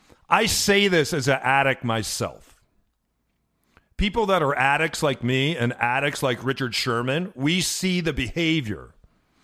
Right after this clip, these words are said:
and we call each other out. So I'm not here to coddle him. You can coddle him. It won't help him. You can believe in redemption and you want him back in the Legion of Boom. And I hear all these people say, "We're gonna pray for him. And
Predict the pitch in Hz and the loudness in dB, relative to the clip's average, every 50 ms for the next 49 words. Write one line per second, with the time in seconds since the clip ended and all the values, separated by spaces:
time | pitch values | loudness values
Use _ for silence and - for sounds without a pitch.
0 | _ _ _ _ - 135 147 156 165 190 185 - - - 165 165 165 170 175 165 | _ _ _ _ -4 -2 0 2 2 0 0 -2 -2 -2 0 0 2 2 2 2
1 | 165 160 139 - - 156 143 135 127 120 117 110 90 76 - - - - - - | 0 0 -2 0 0 0 0 0 0 0 0 0 -2 -6 -10 -14 -18 -20 -10 -4
2 | - 160 151 170 202 220 240 247 240 196 220 226 214 196 - - 175 180 180 185 | -2 0 0 2 2 2 2 2 2 4 4 2 2 0 2 4 4 6 6 6
3 | 185 160 123 113 92 82 - - - - 151 165 220 277 - 311 320 208 - 185 | 4 2 0 -2 -4 -8 -12 -18 -10 -4 0 0 2 2 2 0 0 2 6 6
4 | 190 180 190 196 202 196 214 233 240 262 233 170 175 165 160 170 175 175 127 139 | 8 8 8 6 4 4 4 4 4 2 2 0 2 2 2 0 2 2 0 0
5 | 131 113 - - 92 73 - - _ _ _ _ _ _ _ _ _ - - - | 0 0 -2 -6 -12 -12 -14 -18 _ _ _ _ _ _ _ _ _ -16 -6 -2
6 | 147 175 202 - 233 214 202 214 214 220 220 208 214 196 185 170 143 - 175 185 | 0 0 2 2 0 0 2 2 2 2 2 2 2 2 2 2 2 2 2 2
7 | 202 180 - 226 226 226 214 180 151 147 147 151 165 175 165 151 165 170 175 175 | 2 0 -2 -2 -2 0 0 -2 0 0 0 0 0 0 2 2 4 4 4 4
8 | - 180 160 151 151 160 175 156 147 170 160 143 123 147 156 170 180 190 196 185 | 2 2 2 2 4 2 2 2 2 0 0 -2 -2 -2 -2 0 0 0 0 0
9 | 156 143 151 151 131 - - - - - 165 180 190 170 156 165 175 185 185 156 | 0 0 0 0 -2 -4 -8 -16 -10 -6 -4 -2 0 2 2 2 2 2 0 -2
10 | - - 185 175 180 156 - - 170 170 180 170 170 160 135 - - 151 156 156 | 0 -2 -2 0 -2 -2 0 2 2 2 2 2 2 2 0 2 2 2 2 2
11 | 170 165 - 180 165 160 170 175 175 175 160 123 104 | 0 0 0 0 2 2 2 2 2 0 0 -2 -4